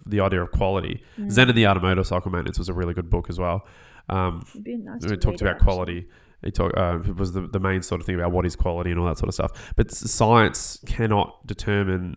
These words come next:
Speaker 1: values, like what is, what is good or what is, what is valuable, what is to be desired or any of that sort of stuff. It can give you very quantitative analysis or a quantitative understanding of things. But when it comes to symbolism and meaning and,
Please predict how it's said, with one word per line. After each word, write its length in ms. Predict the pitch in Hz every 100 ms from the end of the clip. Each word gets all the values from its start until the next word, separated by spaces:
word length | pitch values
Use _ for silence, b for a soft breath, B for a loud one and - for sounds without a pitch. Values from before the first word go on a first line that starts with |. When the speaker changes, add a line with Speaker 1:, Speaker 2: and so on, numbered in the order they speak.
| -
Speaker 1:
values, 680 | 95 92 95 90 92 - -
like 200 | 92 -
what 240 | 98 -
is, 460 | 98 95 92 - -
what 260 | 107 107 104
is 140 | 92
good 380 | - 101 95 90
or 140 | 95 90
what 140 | 98
is, 240 | 92 90
what 180 | 95 98
is 160 | 95 87
valuable, 440 | 92 92 90 90
what 120 | 98
is 100 | 98 -
to 100 | 87
be 280 | 90 90 - B -
desired 500 | 95 98 95 87 90
or 140 | 107
any 120 | 120
of 40 | 104
that 180 | 90
sort 140 | - 92
of 60 |
stuff. 280 | - 90 - - B B
It 140 | 123
can 100 | 131 123
give 140 | 123
you 80 | 117
very 200 | 110 104
quantitative 600 | - 117 117 107 101 95
analysis 440 | 92 90 87 87
or 140 | 95 90
a 60 |
quantitative 460 | - 104 95 92 90
understanding 420 | 90 90 110 117
of 60 | 92
things. 200 | 87 - B B -
But 80 |
when 100 | 117
it 60 | 113
comes 260 | - 104 101
to 80 |
symbolism 600 | 98 135 123 117 107 95 92
and 180 | 95
meaning 540 | 104 120 120 117 98 95
and, 160 | 92